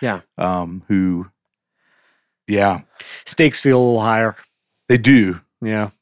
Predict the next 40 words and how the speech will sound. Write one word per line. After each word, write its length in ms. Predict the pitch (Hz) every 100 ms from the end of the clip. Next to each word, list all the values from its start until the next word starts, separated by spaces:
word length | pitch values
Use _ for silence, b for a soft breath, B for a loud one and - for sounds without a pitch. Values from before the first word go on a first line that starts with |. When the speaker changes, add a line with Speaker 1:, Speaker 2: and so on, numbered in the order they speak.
| -
Speaker 2:
Yeah. 340 | 98 92 90 - _ b b
I'm, 160 | 147 190
yeah, 140 | 165 147
I'm 60 |
not 80 | 160
saying 180 | 160 120
good 140 | 123
or 60 | 107
bad. 220 | 113 107
I'm 80 | 107
just 180 | 104 -
saying 260 | 117 107
Speaker 3:
Yeah, 180 | 107 143 -
no. 80 | 143
Speaker 2:
it 60 |
seems 260 | 120 175 175
like 120 | 143
I'm, 280 | 127 135 123 _ _ _ _ _ _ -
yeah, 200 | 117 117
I'll 120 | 113
do 180 | 131 113
a 40 | 92
whole 260 | 120 131
lot 180 | 110 101
of 100 | 92
things 460 | - 98 95 110 95
and 240 | 87 85 - b b b
endure 460 | 120 120 110 127 123
a 60 |
whole 160 | 110 113
lot 160 | 101 98
of 120 | 92
things 320 | 104 95 95
for 180 | - 101
people 280 | - 113 101
who 100 | 95
don't 240 | 101 98
know 160 | 101 95
Jesus 640 | 90 98 98 95 90 87
that, 200 | - 101